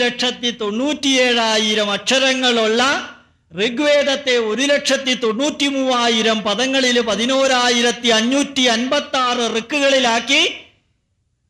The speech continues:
അറുപത്തിനാല് അധ്യായങ്ങളിലായിട്ട് എട്ട് അഷ്ടകങ്ങളായി ക്രോഡീകരിച്ച വേദവ്യാസൻ ബ്രാഹ്മണനായിരുന്നില്ല. അദ്ദേഹത്തിനെ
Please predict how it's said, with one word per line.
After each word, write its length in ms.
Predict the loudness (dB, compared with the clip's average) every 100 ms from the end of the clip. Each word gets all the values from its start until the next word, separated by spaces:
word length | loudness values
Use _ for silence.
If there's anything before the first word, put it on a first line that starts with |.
| _ _ _ _ -18
അറുപത്തിനാല് 880 | -12 -8 -8 -10 -10 -8 -8 -10 -12 -14
അധ്യായങ്ങളിലായിട്ട് 1300 | -8 -4 -2 -4 -4 -4 -4 -4 -6 -6 -8 -10 -12
എട്ട് 300 | -12 -16 _ -8
അഷ്ടകങ്ങളായി 840 | -8 -6 -4 -4 -4 -4 -4 -4 -6 -6
ക്രോഡീകരിച്ച 760 | -4 -2 -2 -2 -4 -6 -6 -8 -6
വേദവ്യാസൻ 840 | -6 -6 -8 -4 -4 -2 -2 -2 -4 -10 -20 -10
ബ്രാഹ്മണനായിരുന്നില്ല. 1120 | -6 -4 -2 -2 -2 -4 -6 -8 -8 -10 -8 -8 -8 -14 -20 -20 _ -6
അദ്ദേഹത്തിനെ 760 | -2 0 2 2 0 0 2